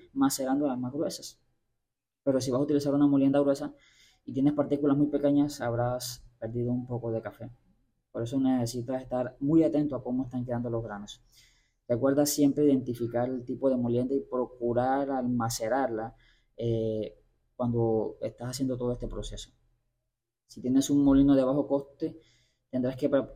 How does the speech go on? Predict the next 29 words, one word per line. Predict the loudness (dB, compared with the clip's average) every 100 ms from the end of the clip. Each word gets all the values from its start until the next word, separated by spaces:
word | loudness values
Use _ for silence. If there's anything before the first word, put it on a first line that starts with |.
| -14
prestar | -10 -4 0
mucha | 2 2 2
atención | 2 2 2
y | 2
ajustar | 0 -4 -4
al | 0
molino | 0 0 0 0 -2 -2 -4
y | -4 -4
al | -4
final | -4 -4 -4
hacer | -8 -8
lo | -4
mismo. | -2 -2 -6 -20 _ _ _
Te | -12
aseguro | -6 -2 -2 -2
que | -2 0 0 -2 0
una | 4 6
buena | 6 4 4
molienda | 4 6 4 2 -2
pareja | -2 -2 -2 -6 -12 -18 _ _ _ _ -2
va | -2 0 -4
a | -6 -8 -6
permitir | -4 -4 -4
tener | -6 -4 -4
unas | -6
extracciones | -8 -16 -14 -10 -8 -6 -8 -12
cada | -8 -6 -6
vez | -6 -6 -8 -12
mejor. | -12 -12 -12 -16